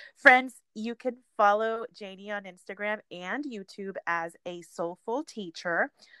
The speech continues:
Don't forget to subscribe to her, to her YouTube channel. She also has a link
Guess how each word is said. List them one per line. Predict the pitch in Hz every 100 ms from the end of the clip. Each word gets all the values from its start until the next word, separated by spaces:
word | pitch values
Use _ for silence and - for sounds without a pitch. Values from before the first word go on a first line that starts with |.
| _
Don't | 214 254
forget | - 320 311
to | -
subscribe | - 330 - 302 294
to | -
her, | 330 349 _
to | -
her | 302
YouTube | 330 269 - 233
channel. | - 254 220 220 247 _ _ _ _ -
She | - 233 -
also | 240 254 320
has | 311 294 262
a | 247 202
link | 202 202 233